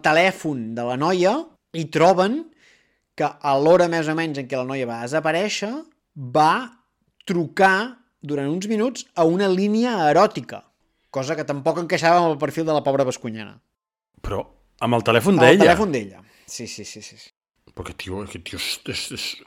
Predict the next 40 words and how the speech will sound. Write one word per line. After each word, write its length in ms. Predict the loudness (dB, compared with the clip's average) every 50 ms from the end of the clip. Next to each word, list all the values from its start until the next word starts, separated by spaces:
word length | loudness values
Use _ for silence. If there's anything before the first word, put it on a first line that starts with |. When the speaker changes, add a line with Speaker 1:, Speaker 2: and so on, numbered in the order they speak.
| _ -20
Speaker 2:
aquest 220 | -16 -14 -14 -16 -16
tio 140 | -16 -14 -12 -12
és 140 | -12 -12 -10
molt 460 | -8 -8 -6 -6 -4 -4 -6 -4 -4
tonto, 360 | -4 -4 -4 -6 -6 -6 -4 0
eh? 40 |
Speaker 1:
Molt 220 | 4 4 4 4 2
tonto, 240 | -4 -6 -4 -4 -4
molt 140 | -4 -6 -6
tonto. 220 | -10 -12 -10 -8 -8
Bueno, 160 | -8 -8 -6 -2 -2
els, 160 | -2 -2 -2 -2 -2
els 160 | -2 0 0
Mossos 280 | 0 0 0 0 -4 -6
comencen 320 | -6 -6 -4 -6 -6 -6
a 60 | -6 -6
investigar 340 | -8 -8 -10 -8 -6 -4 -4 -2
la 80 | -4 -4
gent 220 | -4 -6 -4 -4
de 60 | -6 -6
l'entorn, 480 | -6 -6 -4 -4 -4 -4 -4 -8 -10 -12 -14 _ _ _ _ _ _ _ _
eh, 380 | -12 -8 -6 -6 -4 -6 -6 -6 -8 -8
de, 100 | -8 -10 -10 -14 -16 -20 -20 -20
de 160 | -20 -20 -18
la 120 | -14 -6 -2
noia, 320 | -2 0 0 2 0 0 0 -2 -2 -4 -4
la 80 | -4 -4
gent 160 | -4 -6 -6
amb 140 | -6 -8 -6
la 20 | -4
qual 140 | -4 -4 -4
hauria 160 | -4 -6 -8 -8
pogut 200 | -8 -10 -8 -8
tenir 140 | -10 -10 -8
contacte 320 | -10 -12 -12 -12 -14 -14
durant 160 | -16 -16 -16 -12
aquella 240 | -8 -6 -4 -4
nit. 160 | -2 -2 -2 -2
Evidentment, 380 | -4 -4 -6 -8 -10 -12 -12 -8 -6
un 160 | -4 -4 -4